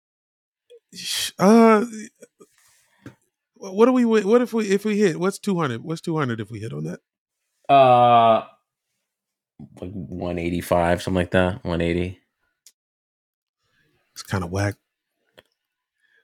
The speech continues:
Speaker 1: Let's talk about this more later.
Speaker 2: All right. We'll talk about it
Speaker 1: Forty-five and a half.
Speaker 2: later.
Speaker 1: Forty-five and a half sounds, uh, insane.
Speaker 2: That,
Speaker 1: But
Speaker 2: that
Speaker 1: I'm
Speaker 2: is a bit, that's a bit aggressive.
Speaker 1: Yeah, I'm like, what about the Spurs?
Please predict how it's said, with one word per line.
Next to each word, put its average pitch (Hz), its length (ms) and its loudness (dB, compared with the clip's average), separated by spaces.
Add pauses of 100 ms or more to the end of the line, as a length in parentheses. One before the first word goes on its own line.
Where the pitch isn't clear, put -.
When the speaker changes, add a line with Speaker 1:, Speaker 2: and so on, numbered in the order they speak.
(120)
Speaker 1:
Let's 180 120 -4
talk 127 200 -2
about 110 180 -8
this - 180 -14
more 104 220 -10
later. 101 340 -16 (160)
Speaker 2:
All 92 140 2
right. 76 220 -2 (300)
We'll 139 100 -8
talk 202 180 4
about 147 240 2
it 139 40 -2
Speaker 1:
Forty-five - 0 -
and 127 80 -4
a 139 40 -2
half. 135 100 0
Speaker 2:
later. 131 180 -8 (320)
Speaker 1:
Forty-five 240 380 2
and 180 80 -4
a 160 40 -4
half 156 180 -2
sounds, 127 320 -8
uh, 127 60 -20 (640)
insane. 123 640 -8 (440)
Speaker 2:
That, 180 220 2
Speaker 1:
But 131 80 -2
Speaker 2:
that 214 220 6
Speaker 1:
I'm 196 40 4
Speaker 2:
is 160 80 -2
a 147 60 0
bit, 117 420 0 (480)
that's 220 200 2
a 156 40 0
bit 120 220 0
aggressive. 95 520 -10 (600)
Speaker 1:
Yeah, 139 360 2
I'm 170 100 0
like, 147 400 0 (1500)
what 135 80 -18
about 175 120 -6
the - 60 -14
Spurs? 165 560 -2